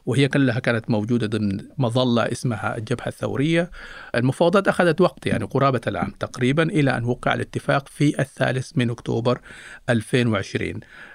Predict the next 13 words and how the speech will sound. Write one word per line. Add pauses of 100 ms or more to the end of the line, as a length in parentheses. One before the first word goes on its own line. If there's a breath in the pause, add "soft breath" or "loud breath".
(100)
آه، (360)
بموجب
ذلك
الاتفاق، (600 loud breath)
ومن
بين
بنوده
أنه
الفترة
الانتقالية (380)
ثلاث
سنوات
و-،